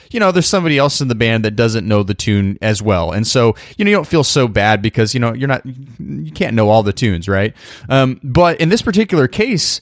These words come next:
uh, every single one of these tunes, everybody else in the band knew it, and I would be the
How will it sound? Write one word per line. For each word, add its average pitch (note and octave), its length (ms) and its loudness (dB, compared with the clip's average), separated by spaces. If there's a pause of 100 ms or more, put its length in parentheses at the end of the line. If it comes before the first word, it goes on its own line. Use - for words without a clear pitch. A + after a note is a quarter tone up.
(160)
uh, B2 180 4 (100)
every G#3 220 0
single G3 300 0
one F3 100 0
of D#3 80 -2
these C3 160 -2
tunes, A#2+ 540 0
everybody F#3 340 0
else D3 220 0
in - 20 -6
the C3 60 0
band A#2 360 0
knew A#2 220 2
it, F#2 220 -2
and A#2 160 -4
I C#3+ 80 0
would D3+ 140 0
be C#3 100 2
the A#2 160 -2